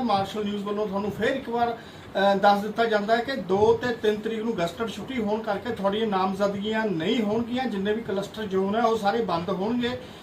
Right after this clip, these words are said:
ਤੇ ਇਸ ਕਰਕੇ ਇੱਕ ਤੇ ਚਾਰ ਤਰੀਕ ਹੀ ਤੁਹਾਡੇ ਕੋਲ ਰਹਿ ਗਈ, ਜਾਂ ਕੱਲ੍ਹ ਦਾ ਦਿਨ ਰਹਿ ਗਿਆ ਤੇ ਜਾਂ ਚਾਰ ਤਰੀਕ ਰਹਿ ਗਈ ਹੈ। ਤੇ ਜੋ ਸਾਡੀ, ਅ, ਅਫਸਰ ਸਾਹਿਬਾਨਾਂ ਦੇ ਨਾਲ ਗੱਲ ਹੋਈ ਹੈ, ਉਹਨਾਂ ਦੇ ਮੁਤਾਬਕ ਕਿ ਵੀ ਉਹ ਜੋ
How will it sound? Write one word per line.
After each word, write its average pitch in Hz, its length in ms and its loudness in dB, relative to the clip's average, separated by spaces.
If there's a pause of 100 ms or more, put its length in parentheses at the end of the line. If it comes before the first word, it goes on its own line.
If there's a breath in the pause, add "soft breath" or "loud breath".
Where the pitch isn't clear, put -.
(180 loud breath)
ਤੇ 220 100 6
ਇਸ 247 320 2
ਕਰਕੇ 247 640 -2
ਇੱਕ 254 180 -4
ਤੇ 262 120 -6 (120)
ਚਾਰ 220 340 4
ਤਰੀਕ 220 220 -4
ਹੀ 214 160 0
ਤੁਹਾਡੇ 196 220 -2
ਕੋਲ 214 160 0
ਰਹਿ 202 180 2
ਗਈ, 254 120 -4
ਜਾਂ 233 180 0
ਕੱਲ੍ਹ 269 220 0
ਦਾ 254 80 -2
ਦਿਨ 240 220 0
ਰਹਿ 233 140 -2
ਗਿਆ 254 160 0 (340 loud breath)
ਤੇ 233 60 2
ਜਾਂ 240 220 2
ਚਾਰ 220 240 4
ਤਰੀਕ 196 240 -6
ਰਹਿ 170 140 -2
ਗਈ 190 180 0
ਹੈ। 160 160 2
ਤੇ 214 100 2
ਜੋ 226 200 6
ਸਾਡੀ, 226 340 0 (420 loud breath)
ਅ, 202 400 6
ਅਫਸਰ 226 200 -2
ਸਾਹਿਬਾਨਾਂ 226 400 0
ਦੇ 226 60 0
ਨਾਲ 220 180 0
ਗੱਲ 202 140 0
ਹੋਈ 226 240 -2
ਹੈ, 262 120 0
ਉਹਨਾਂ 247 240 -2
ਦੇ 247 120 -2
ਮੁਤਾਬਕ 208 400 2 (140)
ਕਿ 240 60 0
ਵੀ 247 160 -2 (220)
ਉਹ 202 120 -2
ਜੋ 208 420 -2